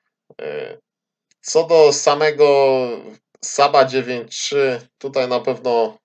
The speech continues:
zarówno stylistyka wnętrza, jak i z zewnątrz może się podobać do dzisiaj. Ten, ten samochód tak naprawdę nie zestarzał się.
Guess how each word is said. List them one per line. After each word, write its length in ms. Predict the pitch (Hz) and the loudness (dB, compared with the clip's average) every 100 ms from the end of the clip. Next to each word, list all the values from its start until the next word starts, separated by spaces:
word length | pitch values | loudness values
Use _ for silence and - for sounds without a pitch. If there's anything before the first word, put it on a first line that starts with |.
| _ | _
zarówno 480 | 98 110 123 123 117 | -4 -2 -2 -2 -4
stylistyka 640 | - 120 110 - - 113 | -4 -10 -10 -12 -2 -2
wnętrza, 440 | 101 113 120 - 110 | 0 -4 -4 -2 2
jak 260 | 107 95 | 2 0
i 40 | 101 | -10
z 80 | |
zewnątrz 440 | 98 110 107 107 101 | -6 -6 -4 -8 -8
może 280 | 104 104 104 | -8 -8 -10
się 140 | - | -12
podobać 500 | - - 101 104 95 | -14 -10 -4 -4 -6
do 100 | 85 | -14
dzisiaj. 420 | 85 113 - 90 | -18 -14 -8 -8
Ten, 240 | 90 90 90 _ - _ _ | -8 -12 -12 _ -20 _ _
ten 160 | - 98 | -14 -12
samochód 680 | 95 101 101 160 104 - - _ _ _ _ | -8 -6 -4 -6 -8 -10 -20 _ _ _ _
tak 200 | - 92 | -12 -6
naprawdę 540 | 101 101 104 92 98 | -6 0 -2 -2 -8
nie 140 | 98 104 | -6 -8
zestarzał 640 | 107 101 - 113 110 95 | -6 -6 0 2 2 -2
się. 380 | 90 - 92 90 | -4 -8 -8 -10